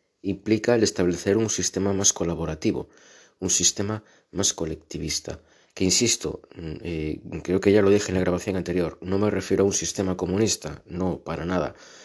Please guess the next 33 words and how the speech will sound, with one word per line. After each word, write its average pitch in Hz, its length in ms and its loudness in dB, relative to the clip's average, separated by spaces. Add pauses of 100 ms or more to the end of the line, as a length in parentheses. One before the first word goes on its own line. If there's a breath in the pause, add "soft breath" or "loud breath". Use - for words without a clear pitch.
(160 loud breath)
Podemos 101 420 0
vivir 90 240 2
en 90 120 4
el 82 100 -2
capitalismo, 82 720 0 (760 loud breath)
pero 80 220 -6
puede 104 220 6
ser 101 180 2
un 95 80 -2
capitalismo 90 640 -2
más 90 180 -2
colectivo, 82 600 -2 (380 loud breath)
un 85 100 -8
capitalismo 87 640 0
más, 90 300 -2 (760 soft breath)
pues, - 320 -6
eh, 76 400 -8
colaborador, 82 760 2 (520 soft breath)
un 101 80 -14
capitalismo 98 500 0
al 110 80 0
que 87 80 -4
le 82 60 -2
importen 92 280 0
más 104 160 0
las 98 100 -2
personas 80 720 0 (1300)
y 92 100 -4
no 87 100 -2
tanto 98 280 2
los 92 160 0
intereses 95 420 0
económicos 92 680 2